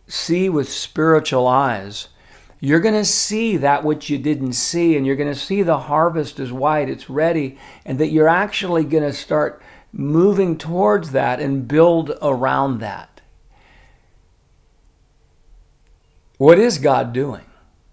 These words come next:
What is he doing in your life? What is he doing around you? Who is he blessing?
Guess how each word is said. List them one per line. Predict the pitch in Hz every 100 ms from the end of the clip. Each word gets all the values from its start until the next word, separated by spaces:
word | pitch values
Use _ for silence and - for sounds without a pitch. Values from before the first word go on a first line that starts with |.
| _ _ -
What | 156
is | 185
he | 185
doing | 160 175 165
in | 147
your | 143 156
life? | 151 113 85 - - -
What | 160
is | 196
he | 190
doing | 160 165 170 151
around | 139 135 139 165 139
you? | 104 92
Who | 117 190
is | 214
he | 170
blessing? | 156 135 151 156 -